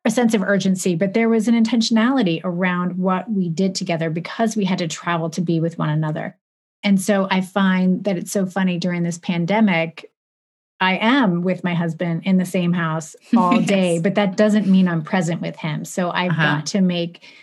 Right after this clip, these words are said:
Speaker 1: that a priority and know that there's a difference
Speaker 2: Mm-hmm.
Speaker 1: for sure.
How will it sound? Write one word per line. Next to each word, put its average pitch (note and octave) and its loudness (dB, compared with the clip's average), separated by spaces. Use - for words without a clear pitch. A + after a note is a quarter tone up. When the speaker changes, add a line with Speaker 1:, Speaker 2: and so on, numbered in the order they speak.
Speaker 1:
that E3+ -2
a F#3 -8
priority F3 -2
and F3 2
know E3+ 0
that D#3+ -6
there's D#3+ -2
a D3+ -2
difference - -6
Speaker 2:
Mm-hmm. D#3 2
Speaker 1:
for F3+ -4
sure. D#3+ -4